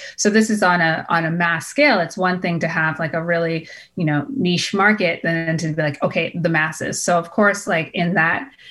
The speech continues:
um, perfecting everything,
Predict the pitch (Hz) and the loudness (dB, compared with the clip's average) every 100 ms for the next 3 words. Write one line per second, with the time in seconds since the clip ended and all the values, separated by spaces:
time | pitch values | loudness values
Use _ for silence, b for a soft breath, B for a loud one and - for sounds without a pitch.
0 | B B B - 165 156 151 151 - - | B B B 2 4 4 2 -2 -6 -4
1 | 185 196 208 214 175 156 - 151 160 143 | -2 0 0 0 -2 0 -2 -2 -2 -2
2 | 156 151 147 - | 0 0 0 -4